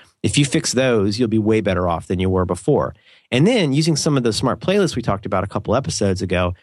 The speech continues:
you can go in and say, "Well, wow, I've got these giant things in here that are taking up lots of space and they're basically orphans." You can go in and delete those. And, uh, as we said, this is the third of these three episodes. So, um, last week we skipped a week, but if you go back and listen to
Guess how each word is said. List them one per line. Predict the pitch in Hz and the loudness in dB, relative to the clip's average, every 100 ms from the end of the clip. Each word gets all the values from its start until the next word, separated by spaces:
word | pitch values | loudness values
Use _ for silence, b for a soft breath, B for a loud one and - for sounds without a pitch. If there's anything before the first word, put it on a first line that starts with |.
| b | b
you | 151 | 0
can | 170 | 2
go | 135 143 | 2 2
in | 123 | 0
and | 98 | -2
say, | 175 160 | 0 2
"Well, | 107 90 | 0 0
wow, | 120 135 135 104 87 | -2 0 0 0 -2
I've | 87 117 | -4 -4
got | 127 117 | -4 -4
these | 113 101 90 | -4 -4 -4
giant | 104 139 117 117 78 | -4 -2 0 0 -2
things | 127 127 123 | -4 -2 -2
in | 110 | -2
here | 101 95 | 0 0
that | 98 | 0
are | |
taking | 90 123 110 | 0 -2 -2
up | 95 98 | -2 -2
lots | 95 | -4
of | 85 | -4
space | - 120 113 92 - | -4 -2 -2 -2 -2
and | 90 | -2
they're | 87 | 0
basically | 98 - 98 | -2 -2 -2
orphans." | 104 123 - 64 85 - _ _ - | 0 0 -2 -4 -6 -12 _ _ -4
You | 120 | 0
can | 123 | 2
go | 110 | 2
in | 95 | 2
and | 90 | 0
delete | 90 90 - | -2 -2 -2
those. | 78 71 - - _ _ _ _ - | -2 -2 -4 -8 _ _ _ _ -2
And, | 104 101 | 0 2
uh, | 98 113 | 2 0
as | 147 | 2
we | |
said, | 190 208 | 2 2
this | 175 | 0
is | 165 | -2
the | 139 | -4
third | 117 131 120 113 | 0 0 2 0
of | 107 107 | -2 -6
these | 104 101 | -6 -8
three | - 95 | -2 0
episodes. | 95 98 - 85 87 | 0 -4 -6 -6 -4
So, | - 95 92 92 - _ _ _ - | -2 0 2 0 -6 _ _ _ -4
um, | 98 95 92 90 | -2 0 0 -2
last | 98 113 - | -2 -2 0
week | 117 110 | -2 0
we | 92 | -2
skipped | - - 131 113 | -2 -2 -2 0
a | |
week, | 92 87 - | 0 0 0
but | 101 95 | 0 0
if | 95 | 0
you | 117 | 0
go | 117 | 0
back | 107 104 104 | 2 -2 -2
and | 98 | -4
listen | 98 - 92 | -4 -4 -4
to | - 104 95 95 95 | -2 0 2 2 2